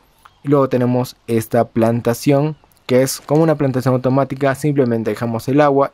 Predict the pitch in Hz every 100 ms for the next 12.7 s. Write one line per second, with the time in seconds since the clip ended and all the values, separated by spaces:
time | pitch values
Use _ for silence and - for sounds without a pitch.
0 | - 151 139 123 131 135 139 127 113 110
1 | 127 143 139 147 - _ _ - 170 165
2 | 151 143 143 139 139 131 110 113 123 117
3 | 104 95 98 104 104 120 120 _ _ _
4 | _ - 98 - 101 101 110 123 - _
5 | _ - 113 135 104 101 101 - _ _
6 | _ - 110 104 98 - 127 131 120 127
7 | 123 110 117 131 131 147 - _ _ -
8 | 110 110 110 123 123 - 104 107 117 131
9 | 120 107 113 - - - - 120 127 127
10 | 117 107 110 123 139 135 151 139 117 113
11 | 113 117 113 113 113 113 113 110 117 -
12 | 117 113 110 110 117 143